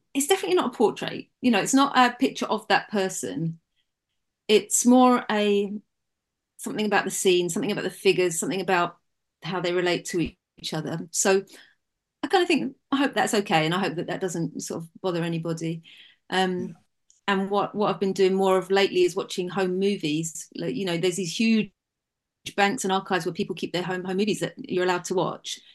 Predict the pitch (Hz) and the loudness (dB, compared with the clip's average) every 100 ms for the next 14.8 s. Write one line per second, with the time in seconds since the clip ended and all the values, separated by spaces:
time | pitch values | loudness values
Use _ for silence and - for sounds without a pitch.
0 | - 180 185 185 160 165 165 - 175 170 | -6 2 2 2 0 -2 -6 -8 -6 -4
1 | 165 165 _ _ _ _ _ - _ - | -4 -6 _ _ _ _ _ -16 _ -20
2 | - _ _ - 190 190 190 175 - _ | -20 _ _ -4 0 0 -2 -4 -12 _
3 | - 233 214 220 208 208 190 185 170 - | -4 -2 0 2 4 4 2 0 -4 -12
4 | _ _ _ _ _ _ _ _ _ _ | _ _ _ _ _ _ _ _ _ _
5 | - - 208 196 185 202 208 196 - 214 | -12 -2 0 0 2 4 2 0 -2 2
6 | 180 131 - 156 165 - _ _ _ _ | 2 2 -2 -6 -8 -10 _ _ _ _
7 | _ _ _ 202 - 269 277 285 - 247 | _ _ _ -20 -4 0 0 -2 -6 -4
8 | 269 254 247 247 214 233 233 226 233 226 | 2 4 4 -2 0 0 2 4 2 0
9 | 220 220 226 - 208 208 202 202 202 208 | 0 -2 -4 -4 -4 -2 -2 -4 -4 -4
10 | 196 208 - 220 208 208 208 202 - 202 | -4 -8 -4 0 4 4 2 -2 0 0
11 | 190 - 190 196 190 - 202 190 190 175 | 0 -2 -4 -2 -4 -4 -2 -2 -2 0
12 | 190 190 233 196 190 - - - _ _ | 0 0 -2 -4 -6 -10 -14 -16 _ _
13 | _ _ _ _ - 185 180 175 185 - | _ _ _ _ -6 -4 -4 -6 -10 -8
14 | 190 180 175 190 180 170 - | -6 -4 -6 -4 -2 -2 -6